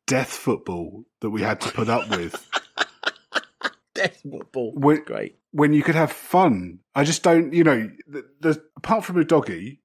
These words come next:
Speaker 1: everyone was there. You know, it, it can't, can't, oh, sorry, and, uh, and Vicario. Everyone was, uh, all of that was at Conte's hands. And, and, and rather than attack and entertain, you know,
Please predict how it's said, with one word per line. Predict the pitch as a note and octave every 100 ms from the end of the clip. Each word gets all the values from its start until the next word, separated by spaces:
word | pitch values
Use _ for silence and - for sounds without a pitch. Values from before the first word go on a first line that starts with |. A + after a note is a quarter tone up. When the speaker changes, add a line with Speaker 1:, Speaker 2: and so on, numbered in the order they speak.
| _
Speaker 1:
everyone | G3 F#3 F3+ E3
was | D#3+ D3
there. | G3+ F3 F#2+
You | B2+
know, | D3+
it, | B2 A2+
it | F2+ B2+
can't, | - F3+ D#3
can't, | E3+ C#3+
oh, | C3 A#2
sorry, | C#3+ A2
and, | A2 G#2+
uh, | A2+ -
and | B2+
Vicario. | B2 - C#3 G#2 D2+ D2 - _
Everyone | - F3+ F3 E3+
was, | D#3 D#3+
uh, | - - B2 C3+
all | D#3+ F3 E3
of |
that | D3+ D3
was | C3 A#2+
at | C3 B2+ _ -
Conte's | C#3+ C3+ C3+ -
hands. | C#3 A2+ E2+ E2+ - - _ -
And, | B2+ A#2+ A#2+ A#2
and, | D3
and | C3 C#3
rather | D3 F3+ F#3 D#3+
than | D#3+ D3 C3 - -
attack | C3+ - D3 G#2 - - _
and | B2+ A#2 A#2
entertain, | B2+ B2+ - - C#3+ G#2+ F2 E2+ -
you | D3 F#3+
know, | F3